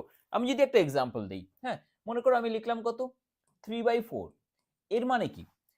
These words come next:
এর মানে হচ্ছে তিন একটা পূর্ণ সংখ্যা আর চার একটা পূর্ণ সংখ্যা, তাকে ভাগ করেছি তিনকে চার দ্বারা, এবং এটাই আমাদের ভগ্নাংশ, তাই না? অর্থাৎ যে কোনো দুটো, আহ, পূর্ণ সংখ্যাকে আমরা ভাগ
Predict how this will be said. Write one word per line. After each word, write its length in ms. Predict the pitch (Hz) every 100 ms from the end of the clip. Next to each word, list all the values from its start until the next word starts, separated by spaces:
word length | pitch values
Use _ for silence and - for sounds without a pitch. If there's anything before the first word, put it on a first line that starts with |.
| _
এর 160 | 190 262
মানে 240 | 269 220
হচ্ছে 420 | 147 117 - 175
তিন 340 | 202 - 233 254
একটা 240 | 247 254
পূর্ণ 320 | 233 233 240
সংখ্যা 460 | 247 269 240 107 -
আর 100 | 151 147
চার 220 | 196 196
একটা 200 | 214 214
পূর্ণ 300 | 214 214 220
সংখ্যা, 320 | 220 233 226
তাকে 280 | 226 147 151
ভাগ 220 | 165 175 185
করেছি 320 | 208 202 202
তিনকে 340 | 196 202 196 214
চার 280 | 220 220 180
দ্বারা, 280 | 139 135 - _ _ _ _ _
এবং 220 | 202 226
এটাই 200 | 226 247
আমাদের 400 | 240 233 233 254 _ _ _ _ _
ভগ্নাংশ, 520 | 120 110 113 95 87
তাই 220 | 101 175 269
না? 140 | 202 - _ _ -
অর্থাৎ 600 | 160 - 247 156 190 - _ _ _
যে 240 | 120 165 233
কোনো 220 | 269 277
দুটো, 500 | 208 185 208 208 202 147
আহ, 520 | 139 139 - _ - _
পূর্ণ 320 | 185 175 190
সংখ্যাকে 460 | 208 180 160 180 208
আমরা 140 | 254
ভাগ 280 | 226 139 120